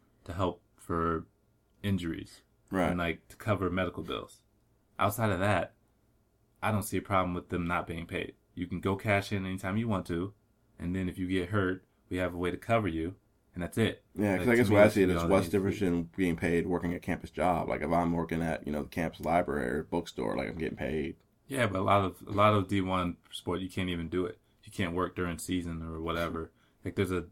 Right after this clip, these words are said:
Speaker 1: only a small window that you're even allowed to work.
Speaker 2: Right, but I'm
Speaker 1: Basically.
Speaker 2: saying, but I'm pointing that since there's, there's students being paid, so why can't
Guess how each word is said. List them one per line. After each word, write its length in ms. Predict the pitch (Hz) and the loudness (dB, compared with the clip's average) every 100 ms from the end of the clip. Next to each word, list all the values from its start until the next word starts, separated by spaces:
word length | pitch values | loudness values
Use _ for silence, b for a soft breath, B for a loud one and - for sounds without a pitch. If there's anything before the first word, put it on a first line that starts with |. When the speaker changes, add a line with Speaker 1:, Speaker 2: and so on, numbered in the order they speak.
| _ - | _ -4
Speaker 1:
only 240 | 98 95 | 0 0
a 60 | 85 | -2
small 360 | - 90 90 | -2 0 0
window 280 | 90 90 85 | 0 -2 -2
that 160 | 82 80 | -2 -2
you're 100 | 87 | -2
even 120 | 85 | -2
allowed 340 | 82 82 87 | -2 0 0
to 80 | - | -2
work. 280 | 82 78 - _ - | -6 -8 -10 _ 10
Speaker 2:
Right, 140 | 107 | 10
but 60 | 104 | 12
I'm 60 | 110 | 10
Speaker 1:
Basically. 120 | 117 | 10
Speaker 2:
saying, 100 | 101 | 8
but 160 | 104 107 | 8 10
I'm 120 | 107 107 | 10 10
pointing 200 | 117 107 | 10 8
that 100 | 98 | 8
since 140 | 110 95 | 6 4
there's, 260 | 95 85 | 4 4
there's 200 | 90 90 | 2 2
students 460 | - 113 107 90 80 | 6 6 6 4 2
being 320 | 95 87 85 | 2 2 2
paid, 460 | - - 92 - - | 0 4 4 4 -2
so 180 | - 82 | -4 -4
why 280 | 78 82 78 | 0 -2 -2
can't 260 | - 82 | -2 -4